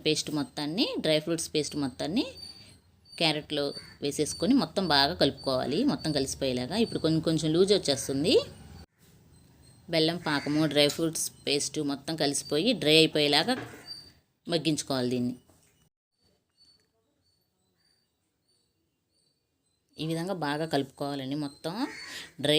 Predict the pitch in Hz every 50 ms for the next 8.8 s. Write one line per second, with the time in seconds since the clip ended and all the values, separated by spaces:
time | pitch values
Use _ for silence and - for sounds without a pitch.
0 | 165 175 175 165 170 151 151 139 151 151 - 165 151 143 143 139 165 233 311 480
1 | 480 381 - _ _ _ _ _ _ - - - - _ _ _ _ _ _ 156
2 | 156 151 151 151 151 151 156 156 160 - - _ _ _ 151 147 147 - - -
3 | 160 160 156 147 139 - - 156 151 143 139 135 - - - 143 135 131 135 143
4 | 233 370 554 508 - - _ _ - - - _ _ 151 151 175 202 202 165 156
5 | 160 160 - - 156 147 151 147 151 156 - - 180 151 143 139 147 160 160 -
6 | 165 131 123 123 120 120 101 90 82 - - _ _ _ _ _ _ _ _ -
7 | 151 156 160 156 156 160 160 226 226 - 175 170 165 170 175 - 190 170 156 -
8 | 135 156 143 143 143 147 147 143 131 139 135 131 131 131 139 170